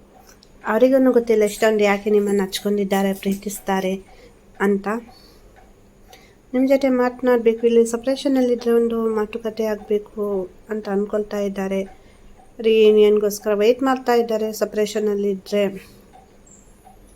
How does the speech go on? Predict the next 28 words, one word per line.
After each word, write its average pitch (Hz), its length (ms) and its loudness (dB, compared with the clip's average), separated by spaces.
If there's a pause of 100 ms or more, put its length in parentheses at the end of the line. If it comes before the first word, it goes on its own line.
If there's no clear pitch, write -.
(240)
ನಿಮ್ಮ 233 200 2
ಜೊತೆ 233 280 2
ಇರಬೇಕು 214 680 0
ಅಂತ 208 260 0
ಅಂದ್ಕೊಳ್ತಾರೆ, 233 640 -2
ಅದು 214 160 0
ಯಾಕೋ 233 440 0
ಅದು 220 220 -2
ಆಗ್ತಾ 220 360 -6
ಇಲ್ಲ 240 240 0
ಅವ್ರಿಗೆ. 208 340 -2 (460)
ಅವ್ರಿಗೂ 254 420 2
ಗೊತ್ತುಂಟು 285 400 -2
ನಿಮ್ಮ 254 180 2
ಜೊತೆ 254 220 2
ಇದ್ರೆ 247 180 -2
ಮಾತ್ರ 233 260 -2
ಅವ್ರು 226 160 -6
ಖುಷಿಯಾಗಿರ್ತಾರೆ. 214 840 -2 (160)
So 214 160 -6 (140)
ಈ 214 80 -2
ರಿಲೇಷನ್‌ಶಿಪ್‌ಗೆ 220 800 -4
ಒಂದು 208 240 -4
ವ್ಯಾಲ್ಯೂ, 208 380 0
ನನಗೆ 208 320 -2
ಒಂದು 202 220 -4
ವ್ಯಾಲ್ಯೂ 202 400 -2
ಅಂತ 196 240 -4